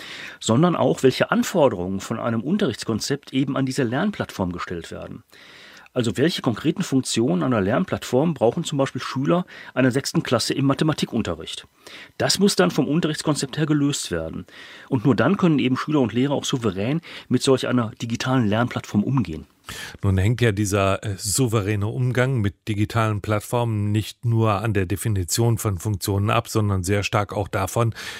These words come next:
Speaker 2: wem die Plattform überhaupt gehört.
Speaker 1: Ja, das haben die Informatikerinnen und Informatiker auch durchaus in den Blick genommen. Die Plattformbetreiber, die müssen sich der Gesellschaft gegenüber verantworten, so lautete etwa eine Forderung.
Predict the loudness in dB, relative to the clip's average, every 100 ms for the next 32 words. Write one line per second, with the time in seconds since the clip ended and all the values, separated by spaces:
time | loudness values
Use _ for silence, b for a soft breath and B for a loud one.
0 | B 2 4 4 0 -2 -2 -2 -2 -2
1 | -2 -4 -2 -2 -2 2 4 6 4 -4
2 | -20 _ -20 B B B B 6 6 6
3 | 4 4 4 4 6 4 4 2 2 4
4 | 4 2 -2 -2 0 2 0 -2 0 0
5 | 0 -2 0 2 0 0 0 2 0 -2
6 | B B B B -4 -2 -2 0 2 2
7 | 2 -2 -2 2 2 2 -2 _ -8 0
8 | 2 2 2 0 2 2 2 2 0 -2
9 | -4 -2 0 -2 -2 0 0 2 2 2
10 | 0 -2 0 0 -2 -4 -2 0 0 0
11 | 0 0 0 -10